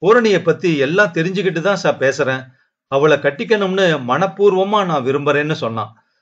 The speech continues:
கூடவே இன்னொரு விஷயமும் சொன்னான். "என்ன தெரியுமா பூரணி?" "என்ன?" என்பது போல பார்த்தாள் பூரணி. "அவன் அதை சொன்னதும் நான் திகைச்சு போயிட்டேன்.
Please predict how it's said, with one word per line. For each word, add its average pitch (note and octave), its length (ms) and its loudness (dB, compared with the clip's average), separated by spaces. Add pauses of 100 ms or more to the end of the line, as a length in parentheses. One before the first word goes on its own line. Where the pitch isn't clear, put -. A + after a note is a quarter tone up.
(160)
கூடவே G3 680 4
இன்னொரு G3 400 2
விஷயமும் G3+ 400 -2
சொன்னான். F3+ 600 -4 (220)
"என்ன D3+ 240 -2
தெரியுமா E3+ 380 0
பூரணி?" C#3+ 540 -2 (760)
"என்ன?" F#3 600 -2
என்பது D#3 380 2
போல E3 200 4
பார்த்தாள் C#3+ 540 0
பூரணி. B2 300 -6 (2500)
"அவன் D#3+ 260 4
அதை D#3+ 140 4
சொன்னதும் F3 640 4
நான் C#3 200 2
திகைச்சு A#3+ 400 0
போயிட்டேன். B2+ 420 -2